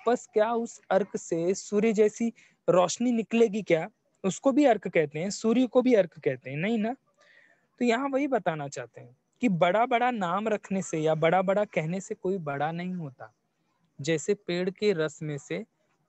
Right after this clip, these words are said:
सूर्य का प्रकाश नहीं निकल सकता, तो कहना क्या चाहते हैं? बड़ा नाम नहीं होना चाहिए, बड़ा काम होना चाहिए,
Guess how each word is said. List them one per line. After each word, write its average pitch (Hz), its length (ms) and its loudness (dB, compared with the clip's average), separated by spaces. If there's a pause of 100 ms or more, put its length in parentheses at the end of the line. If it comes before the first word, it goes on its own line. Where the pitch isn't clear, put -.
(220)
सूर्य 180 340 2
का 208 160 2
प्रकाश 175 480 0
नहीं 196 180 -4
निकल 143 300 -4
सकता, - 420 -20 (420)
तो 277 160 -8 (300)
कहना 202 300 -2
क्या 185 200 -2
चाहते 143 360 -10
हैं? 185 280 -6 (360)
बड़ा 196 300 2
नाम 190 380 -2
नहीं 247 320 0
होना 151 240 -4
चाहिए, 127 340 -6
बड़ा 170 280 0
काम 165 440 -2
होना 131 320 -6
चाहिए, 110 420 -20